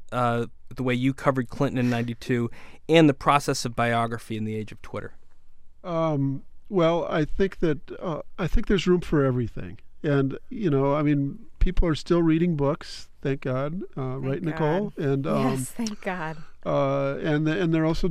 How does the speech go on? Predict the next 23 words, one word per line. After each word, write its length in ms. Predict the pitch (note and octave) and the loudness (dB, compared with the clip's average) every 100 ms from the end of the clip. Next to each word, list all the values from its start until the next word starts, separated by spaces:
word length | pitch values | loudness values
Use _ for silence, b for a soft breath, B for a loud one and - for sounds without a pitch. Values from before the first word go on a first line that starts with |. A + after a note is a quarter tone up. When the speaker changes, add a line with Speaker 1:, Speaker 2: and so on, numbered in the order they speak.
| E3+ | 0
Speaker 2:
I 60 | |
mean, 160 | D#3+ D#3+ | 0 2
I'm 220 | D3 A3 | 2 2
even 240 | A3+ D3+ | 2 0
on 100 | B2+ | 0
Twitter. 380 | G#2+ - B2+ B2+ | 2 2 4 0
My 200 | C3 D3 C#3+ | 0 0 2
son 280 | - F3 G3 | 2 4 2
got 240 | E3 B2+ | 0 -2
me 140 | - A#2+ | -2 -4
on 200 | A#2+ B2 | -6 -6
it, 140 | C#3 | -4
and, 280 | C#3+ C3+ C3 b b b b b | -2 -2 -6 b b b b b
you 80 | |
know, 80 | C#3 | -2
sometimes 480 | C3 D#3 - D3 C3+ | 0 0 0 0 0
I 140 | C3 | -2
blanch 720 | A#2 A#2+ - C#3+ C3 D3+ C#3 C#3+ | -4 -8 -6 0 2 2 -2 -6
at 140 | A#2+ | -6
what 260 | C3 B2+ - | -6 -10 -4
goes 280 | C#3 - - - | 0 2 2 2
<laughs> 120 | - | 2
on 100 | C4+ | 2